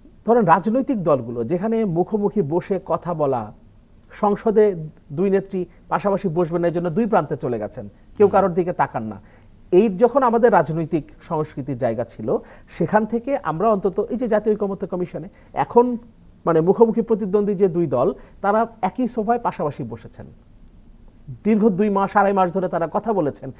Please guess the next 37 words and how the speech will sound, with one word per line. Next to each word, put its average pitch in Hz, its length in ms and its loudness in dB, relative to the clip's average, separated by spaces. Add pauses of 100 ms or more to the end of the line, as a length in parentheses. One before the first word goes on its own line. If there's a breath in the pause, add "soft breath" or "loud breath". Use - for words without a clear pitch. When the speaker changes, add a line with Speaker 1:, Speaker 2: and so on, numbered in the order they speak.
(160 soft breath)
Speaker 1:
এবং 262 260 4
কখনোই, 285 480 0 (380 loud breath)
হ্যাঁ, 277 180 2 (140)
দু-, 156 180 2 (420)
যার 143 180 4
যার 247 140 4
রাজনৈতিক 185 460 2
অবস্থান 190 380 -2
সে 277 120 -6
ব্যাখ্যা 302 300 0
করেছে 185 240 -2
তার 151 180 -2
জায়গা 127 200 -4
থেকে, 127 240 -12
কিন্তু - 380 -10
তার 254 160 4 (200)
পাশাপাশি 294 420 2
আবার 277 140 4
খুনসুটিও 294 500 -4
দেখেছি 127 360 -8
আমরা। - 200 -18 (120)
Speaker 2:
জি। 87 160 -16 (520 soft breath)
Speaker 1:
ফলে - 140 4 (160)
এইখানে 277 480 4
কিন্তু 349 220 -2
রাজনৈতিক 285 560 2 (200)
যে 254 200 -2 (140)
সংস্কৃতির 220 560 -2
যে 254 80 4
একটা 233 160 2
পরিবর্তন, 165 460 -2
সেটা 220 200 -2
কিন্তু 240 180 -4
এসছে। - 300 -4 (680 loud breath)
এটার 294 420 8
প্রভাব 226 540 6
এখন 160 320 2